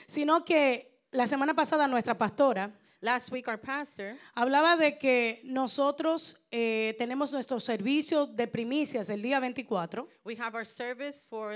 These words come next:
Speaker 2: our first fruits on the twenty-fourth of February.
Speaker 1: Y como una antesala a ese servicio,
Speaker 2: And prior to the service,
Speaker 1: nosotros quisimos educar al pueblo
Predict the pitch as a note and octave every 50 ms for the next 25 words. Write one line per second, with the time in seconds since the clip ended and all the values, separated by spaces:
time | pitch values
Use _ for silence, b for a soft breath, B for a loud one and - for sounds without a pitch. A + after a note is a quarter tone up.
0 | G#3+ - - G#3 G3+ G3+ - A#3 A3+ A3+ G#3+ - - _ C4+ C#4 D#4+ F#4 - -
1 | - - G3+ G3+ G3 G3 G3 G3+ G3 - A3 G#3+ G#3+ G#3+ - - A3 G#3 G#3+ A3
2 | G3+ - - G#3+ G3+ F#3+ G3+ G3 G3 G3+ A#3 C#4 F4 - _ _ - C4 - -
3 | C#4+ C#4 C#4+ C#4 D4+ D#4+ F4+ F4+ F4+ - D4 D4+ D4 C#4+ - C4 B3 - - -
4 | C#4 C4 A#3+ A3 G3 F#3 F#3 F#3 - G3+ G3+ G#3+ A3+ - C#4+ C4 - C#4+ C4 C4
5 | C4+ B3+ G3+ - - F3 E3+ F3 F3+ F3 b b b b b b b b F#3 G3
6 | G3+ F#3+ - - B3 B3+ C#4+ D#4 D4+ C4 A#3+ A#3 A#3 - - C4 A#3+ A#3 A3 A3
7 | - F#3 E3+ E3 D#3+ G3+ C4+ E4+ - - - B3 A3 - C4+ D4 D4 C#4+ - C#4+
8 | - - D4+ C#4+ C#4+ C#4+ C#4 C#4 - A#3+ A#3 B3 A#3+ - - C#4+ D4+ D#4+ F4 F4
9 | - - D#4+ D#4+ D4+ C4+ G#3 G3+ G3+ G3 G3